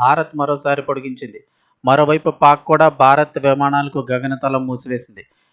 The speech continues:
ఈ మేరకు మంగళవారం నాడు గగనతల మూసివేతను పొడిగిస్తూ రెండు దేశాలు కూడా ఎయిర్‌మ్యాన్, అంటే నోటామ్యాన్కు,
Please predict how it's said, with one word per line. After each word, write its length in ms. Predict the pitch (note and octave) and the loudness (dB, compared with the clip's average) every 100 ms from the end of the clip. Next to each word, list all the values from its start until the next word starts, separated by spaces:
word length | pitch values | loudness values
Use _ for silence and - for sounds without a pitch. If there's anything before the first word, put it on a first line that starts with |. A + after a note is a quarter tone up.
| _ | _
ఈ 100 | D3 D3+ | -4 0
మేరకు 300 | E3+ D#3+ D#3+ C#3+ | 2 0 -2 -2
మంగళవారం 500 | C#3+ D#3 D#3 D#3 D3+ | 0 4 4 4 2
నాడు 200 | F3 F3+ B2 _ _ _ _ C3 | 0 0 -4 _ _ _ _ -4
గగనతల 440 | C3+ D#3+ E3 D#3+ D#3+ | -2 0 0 0 0
మూసివేతను 460 | D#3 D#3 D#3 D#3 D3 C#3+ | -4 -2 -2 -2 -2 0
పొడిగిస్తూ 400 | C#3+ D#3 - F#3 | -2 -4 -4 -4
రెండు 320 | D3+ C#3+ D#3+ D#3+ D3+ | -2 -4 -4 -4 -2
దేశాలు 360 | D3 D#3 D3+ D3+ D3+ | -2 -2 -2 -2 0
కూడా 180 | D3+ D3 - C3+ | 0 0 -2 -4
ఎయిర్‌మ్యాన్, 400 | D3 D#3 C#3 G#2 _ _ _ _ | -4 -4 -8 -10 _ _ _ _
అంటే 180 | C3+ C#3 | -6 -4
నోటామ్యాన్కు, 680 | C#3 D3+ D3 D3 C#3+ F3 | 0 0 0 -4 -4 -4